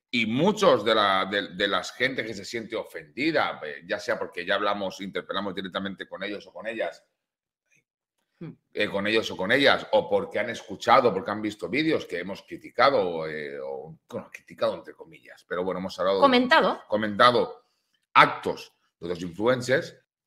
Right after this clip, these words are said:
Speaker 1: la mayoría de veces lo que se ha pedido siempre, de hecho, en, en cada vídeo que cuelga Medianoche lo pone abajo,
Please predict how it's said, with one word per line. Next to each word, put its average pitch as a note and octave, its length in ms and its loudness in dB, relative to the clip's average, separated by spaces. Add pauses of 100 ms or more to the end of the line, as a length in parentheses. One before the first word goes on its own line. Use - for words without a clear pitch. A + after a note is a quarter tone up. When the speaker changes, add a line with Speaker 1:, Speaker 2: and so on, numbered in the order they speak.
(440)
Speaker 1:
la G2 180 -2
mayoría G2 440 2
de E3 120 4
veces E3+ 600 2
lo A2+ 220 4
que F#2+ 120 -6
se - 160 4
ha C3 100 6
pedido E3+ 380 2
siempre, D3+ 540 2
de G#2 280 2
hecho, G#2 400 0 (400)
en, F#2 440 -2
en E2+ 260 -6
cada C3+ 440 8
vídeo C3 480 0
que F2+ 140 -6
cuelga G#2 260 -2
Medianoche G2 1000 -4
lo F#2+ 280 -2
pone A#2+ 360 2
abajo, C3 680 4